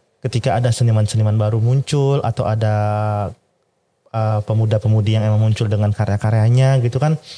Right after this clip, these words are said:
seharusnya seniman-seniman yang lain ini yang sudah besar, yang sudah punya nama atau yang sudah besar istilahnya gitu kan, yang sudah senior,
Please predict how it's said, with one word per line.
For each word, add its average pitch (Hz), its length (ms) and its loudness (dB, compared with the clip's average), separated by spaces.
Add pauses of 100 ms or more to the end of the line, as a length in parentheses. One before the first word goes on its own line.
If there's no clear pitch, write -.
(140)
seharusnya 117 500 0
seniman-seniman 120 640 2
yang 113 160 2
lain 113 240 2
ini 117 240 2
yang 135 100 2
sudah 120 320 0 (420)
besar, 123 440 -2 (100)
yang 123 160 0
sudah 123 380 2
punya 120 260 2
nama 131 460 2
atau 131 160 -2
yang 131 120 2
sudah 127 220 -2
besar 127 360 -2
istilahnya 135 380 0
gitu 120 160 0
kan, 156 200 0
yang 170 140 0
sudah 135 180 -2
senior, 143 420 0